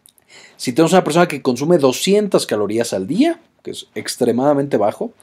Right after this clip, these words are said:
no podemos hacer que al siguiente día consuma mil o mil quinientas.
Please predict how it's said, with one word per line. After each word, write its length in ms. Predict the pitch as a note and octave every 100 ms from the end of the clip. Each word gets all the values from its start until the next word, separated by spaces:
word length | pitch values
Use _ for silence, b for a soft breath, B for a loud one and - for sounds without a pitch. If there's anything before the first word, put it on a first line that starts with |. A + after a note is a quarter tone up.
| b b b b
no 360 | C#3 D3 G3+
podemos 480 | G3+ E3+ D#3+ G3 F#3
hacer 280 | A#2 D3+ E3
que 80 | C#3
al 80 | A2+
siguiente 380 | A2+ B2+ C3
día 200 | A2+ C#3
consuma 360 | C#3+ G#2+ A#2 G#2+
mil 300 | B2 F3+ F#3+
o 60 | C3
mil 220 | C#3+ C#3
quinientas. 560 | F#3 A3+ G3+ G#2+ -